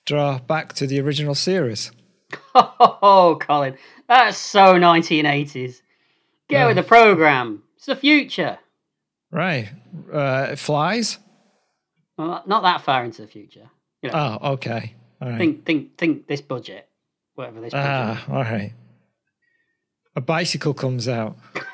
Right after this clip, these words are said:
Speaker 1: <laughs>
Speaker 2: In fact, that would be more interesting. No, no,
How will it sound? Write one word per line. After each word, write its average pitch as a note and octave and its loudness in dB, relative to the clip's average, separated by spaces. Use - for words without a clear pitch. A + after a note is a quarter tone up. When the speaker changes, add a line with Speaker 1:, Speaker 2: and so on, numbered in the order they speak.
Speaker 1:
<laughs> - -18
Speaker 2:
In D#3+ -4
fact, D#3 2
that F#3 4
would C#3+ -6
be D3+ -6
more D3 -4
interesting. C3 -12
No, D3 -2
no, B2+ -12